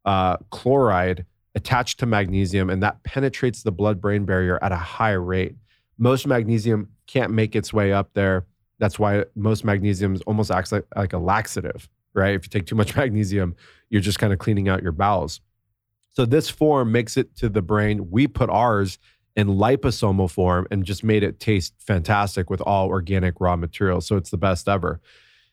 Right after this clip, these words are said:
You combine that with our magnesium chloride, the topical, then you're getting both,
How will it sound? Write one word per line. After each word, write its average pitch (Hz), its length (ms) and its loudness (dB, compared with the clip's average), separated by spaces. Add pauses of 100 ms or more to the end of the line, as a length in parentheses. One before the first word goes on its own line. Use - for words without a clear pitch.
(200)
You 135 200 2
combine 123 540 0
that 113 360 2 (200)
with 113 260 0
our 101 380 0
magnesium 104 640 0
chloride, 151 640 0
the 95 80 -4
topical, 160 680 -2 (720)
then 123 320 2
you're 147 160 2
getting 110 400 0 (180)
both, 120 380 0